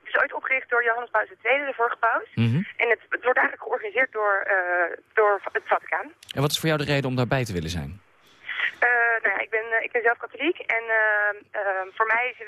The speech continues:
Speaker 1: Wereldjongerendagen, dus mijn tweede keer, is altijd een, ja, soort boost weer. En, eh, nou, ik vind het heel fijn om, eh, te ervaren dat er ook zoveel andere jongeren zijn die ook geloven, die ook katholiek zijn. Want in Nederland, ja, is dat ook niet altijd. Veel mensen om me heen, eh,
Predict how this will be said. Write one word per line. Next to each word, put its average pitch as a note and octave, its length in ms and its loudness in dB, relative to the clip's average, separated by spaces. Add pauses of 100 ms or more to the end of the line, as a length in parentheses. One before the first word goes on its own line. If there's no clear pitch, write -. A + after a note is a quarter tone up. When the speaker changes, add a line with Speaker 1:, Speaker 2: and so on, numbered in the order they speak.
Speaker 1:
Wereldjongerendagen, A#3 840 0
dus - 120 -20
mijn G#3+ 120 -6
tweede G#3+ 220 0
keer, B3+ 200 -6 (500)
is G#3+ 160 0
altijd - 200 -4
een, A3 320 -4
ja, G#3+ 140 4
soort G#3 240 -2
boost A#3+ 360 0
weer. D4 240 2 (380)
En, A3 220 2 (240)
eh, - 100 2 (280)
nou, G3 120 0
ik - 60 -14
vind B3 140 -10
het A3+ 140 -8
heel B3+ 180 2
fijn A#3 280 0
om, A3+ 100 -6 (300)
eh, G#3 160 4
te G3+ 120 0
ervaren G#3+ 280 2
dat A#3 140 -10
er G#3 140 -8
ook G3 120 -12
zoveel A#3+ 520 2 (360)
andere A#3+ 340 0
jongeren A3 300 0
zijn G#3 180 2
die F#3+ 260 -10
ook G#3+ 160 2
geloven, A3 360 0
die G3+ 120 0
ook - 60 -2
katholiek A3 320 -4
zijn. C#4+ 260 2 (420)
Want G3+ 180 0
in G#3+ 100 0
Nederland, G#3+ 360 2 (160)
ja, F3 220 2 (220)
is - 120 -16
dat A#3 120 0
ook A3+ 100 4
niet B3 100 2
altijd. A3+ 360 0
Veel A#3+ 120 -2
mensen A3+ 220 0
om A3 60 -8
me G3+ 60 -4
heen, G3 240 2
eh, F#3+ 120 2